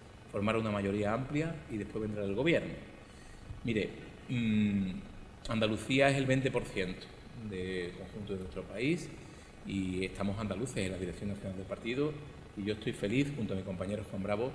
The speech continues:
de poder participar en este gobierno de cambio, es decir, en,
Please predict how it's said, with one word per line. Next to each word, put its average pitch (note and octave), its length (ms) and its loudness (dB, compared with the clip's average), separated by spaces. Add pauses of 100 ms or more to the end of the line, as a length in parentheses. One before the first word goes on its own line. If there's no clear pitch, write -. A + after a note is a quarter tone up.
(400)
de G#2+ 80 -2
poder G2+ 240 0
participar - 1080 2 (560)
en D3 420 2 (100)
este C3+ 280 4
gobierno A#2 440 10
de A2 120 8
cambio, G2 520 12
es G2 60 2
decir, A2 280 2
en, F#2+ 140 -2